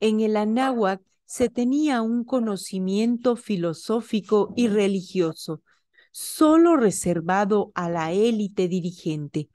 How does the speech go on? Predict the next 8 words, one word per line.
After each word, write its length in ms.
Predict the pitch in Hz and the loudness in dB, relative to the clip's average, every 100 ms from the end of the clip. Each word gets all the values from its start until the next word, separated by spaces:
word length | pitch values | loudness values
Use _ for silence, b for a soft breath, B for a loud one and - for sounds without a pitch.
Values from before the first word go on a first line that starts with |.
| b b b b b _ _ | b b b b b _ _
La 200 | 190 175 | 8 10
religión 760 | 170 170 170 165 202 190 196 220 | 8 6 6 2 6 6 6 2
se 180 | - 196 | 2 4
profundizaba 1080 | 190 185 - 180 180 170 - 233 240 247 208 | 6 4 2 2 2 0 2 2 4 0 0
hasta 320 | 190 190 175 | -4 -8 -2
convertirse 1000 | 175 165 165 170 220 247 233 240 214 - | -2 0 -2 0 0 0 0 0 0 0
en 280 | 202 190 190 | 0 0 2
teología, 920 | 196 196 190 185 175 - 156 151 151 | 2 2 2 0 -4 -6 -6 -6 -12